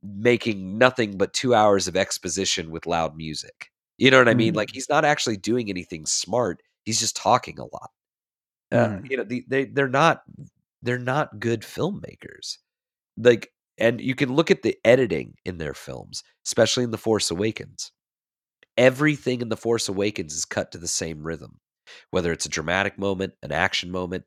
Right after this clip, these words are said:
Speaker 1: a comedic moment. Remember the part in Force Awakens where, like, Finn is trying to convince B B eight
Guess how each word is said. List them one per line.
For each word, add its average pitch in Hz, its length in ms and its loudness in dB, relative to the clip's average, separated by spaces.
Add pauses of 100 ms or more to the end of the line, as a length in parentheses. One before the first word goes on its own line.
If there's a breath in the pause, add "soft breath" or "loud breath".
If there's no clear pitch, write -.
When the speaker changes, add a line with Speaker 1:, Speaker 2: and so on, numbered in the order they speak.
Speaker 1:
a - 60 -18
comedic 101 420 -6
moment. 98 360 -6 (260 loud breath)
Remember 175 220 6
the 147 80 0
part 151 280 6
in 127 60 -8
Force 139 300 4
Awakens 131 440 2
where, 107 140 4
like, 90 220 2
Finn 113 440 2
is 90 220 -4
trying 101 240 0
to 90 60 -8
convince 95 320 -4
B 101 160 -4
B 95 200 0
eight 98 220 0